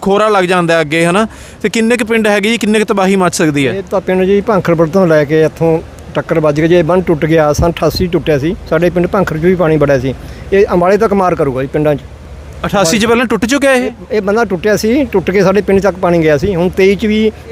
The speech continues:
Speaker 2: ਸੰਸਥਾ ਨੇ ਜਿਹੜੀ ਇਹਨਾਂ ਦੀ ਵੀਰ ਜੀ ਸੰਸਥਾ ਹੈਗੀ, ਇਹਨਾਂ ਨੇ ਕਿਸ਼ਤੀਆਂ 'ਚ ਪਾਣੀ ਕੱਢਿਆ, ਉਹ ਕਿਸ਼ਤੀਆਂ ਨਾਲ ਬੰਦੇ ਕੱਢੇ ਜੀ ਉੱਥੋਂ
Speaker 1: ਹਾਂ, ਹਾਂ, ਹਾਂ।
Speaker 2: ਸਾਰੇ। ਹੁਣ ਵੀ ਸਾਨੂੰ ਖਤਰਾ ਜੇ ਤਰੇੜਾਂ, ਤਰੇੜਾਂ ਆ ਗਈ ਇਸ ਬੰਨੇ 'ਚ, ਅਗਰ ਇਹ ਟੁੱਟ ਗਿਆ ਤਾਂ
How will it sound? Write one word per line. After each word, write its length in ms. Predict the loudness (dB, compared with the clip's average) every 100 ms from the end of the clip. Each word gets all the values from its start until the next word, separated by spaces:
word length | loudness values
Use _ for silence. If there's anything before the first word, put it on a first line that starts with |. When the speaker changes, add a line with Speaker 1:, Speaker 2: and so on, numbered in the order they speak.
| -14
Speaker 2:
ਸੰਸਥਾ 380 | -4 -4 0 0
ਨੇ 120 | 0
ਜਿਹੜੀ 140 | 0 0
ਇਹਨਾਂ 160 | 0
ਦੀ 80 | -2 -2
ਵੀਰ 160 | -4 -2
ਜੀ 100 | -2
ਸੰਸਥਾ 320 | -2 0 0
ਹੈਗੀ, 220 | 0 -2 -4 -6 0
ਇਹਨਾਂ 160 | 2
ਨੇ 80 | 2
ਕਿਸ਼ਤੀਆਂ 320 | 0 0 2
'ਚ 60 | 2
ਪਾਣੀ 220 | 2 0
ਕੱਢਿਆ, 260 | 0 0 0
ਉਹ 120 | -2
ਕਿਸ਼ਤੀਆਂ 360 | -8 -6 0
ਨਾਲ 120 | 0 2
ਬੰਦੇ 260 | 0 0
ਕੱਢੇ 200 | 0 0
ਜੀ 80 | 0
ਉੱਥੋਂ 220 | -2 -6 -6 -16 -16 -10
Speaker 1:
ਹਾਂ, 100 | -8
ਹਾਂ, 60 |
ਹਾਂ। 180 | -8 -6
Speaker 2:
ਸਾਰੇ। 220 | -4 -4 -4 0
ਹੁਣ 140 | 2
ਵੀ 120 | 4 2
ਸਾਨੂੰ 200 | 2 2
ਖਤਰਾ 340 | 0 2 2
ਜੇ 320 | 4 4 2 0
ਤਰੇੜਾਂ, 260 | 0 2 0
ਤਰੇੜਾਂ 380 | 0 0 2
ਆ 120 | 2 0
ਗਈ 80 |
ਇਸ 80 | -2
ਬੰਨੇ 260 | 0 2 2
'ਚ, 120 | -2 -6 -20 -12 -4
ਅਗਰ 120 | 0 2
ਇਹ 100 | 2
ਟੁੱਟ 240 | -2 -2
ਗਿਆ 140 | 0
ਤਾਂ 280 | 2 2 0